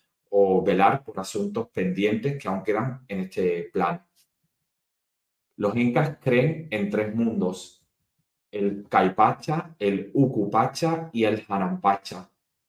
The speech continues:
El Caipacha sería el mundo de aquí y ahora, donde nosotros estamos encarnados, es decir, el presente, el mundo de los hombres, de los animales y de las plantas.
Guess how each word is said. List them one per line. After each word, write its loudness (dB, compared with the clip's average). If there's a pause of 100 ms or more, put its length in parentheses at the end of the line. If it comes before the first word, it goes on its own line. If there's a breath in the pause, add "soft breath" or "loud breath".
(340)
El -4
Caipacha 0
sería 0
el 0
mundo 4
de 4
aquí 0
y 4
ahora, 4
donde -2
nosotros -8
estamos -6
encarnados, -4
es -10
decir, -6
el -2
presente, -4
el -14
mundo -2
de 2
los -2
hombres, 2
de -2
los -6
animales -2
y -2
de 2
las -2
plantas. -4